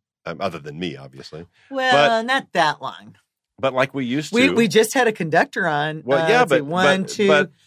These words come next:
Speaker 2: two episodes
Speaker 1: we
Speaker 2: ago.
Speaker 1: didn't ha-, he didn't
Speaker 2: Hold
Speaker 1: conduct
Speaker 2: on.
Speaker 1: any music.
Speaker 2: No, no, no, no. Yeah, he,
Speaker 1: <laughs>
Speaker 2: he's, he's, he didn't, he didn't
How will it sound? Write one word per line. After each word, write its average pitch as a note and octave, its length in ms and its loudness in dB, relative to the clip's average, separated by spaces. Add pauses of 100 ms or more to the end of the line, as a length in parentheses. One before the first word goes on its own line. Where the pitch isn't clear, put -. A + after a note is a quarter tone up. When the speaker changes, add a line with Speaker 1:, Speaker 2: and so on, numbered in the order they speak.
(140)
Speaker 2:
two B3+ 180 2
episodes A#3 420 4
Speaker 1:
we D3+ 120 2
Speaker 2:
ago. E3 140 4
Speaker 1:
didn't D#3+ 240 4
ha-, D#3+ 240 2
he F3 160 0
didn't F#3+ 180 6
Speaker 2:
Hold C4+ 160 6
Speaker 1:
conduct B3+ 300 6 (100)
Speaker 2:
on. F3+ 40 2
Speaker 1:
any D3 180 2
music. A#3 600 -2 (120)
Speaker 2:
No, G3+ 220 0
no, F#3+ 120 0
no, F3+ 260 -2
no. - 40 -12
Yeah, D3+ 260 -2
he, G#3+ 200 2
Speaker 1:
<laughs> - 40 -10
Speaker 2:
he's, G#3 320 2
he's, G3+ 260 2 (220)
he F#3 180 0
didn't, G3+ 280 -2 (100)
he G3 140 0
didn't F#3+ 280 -2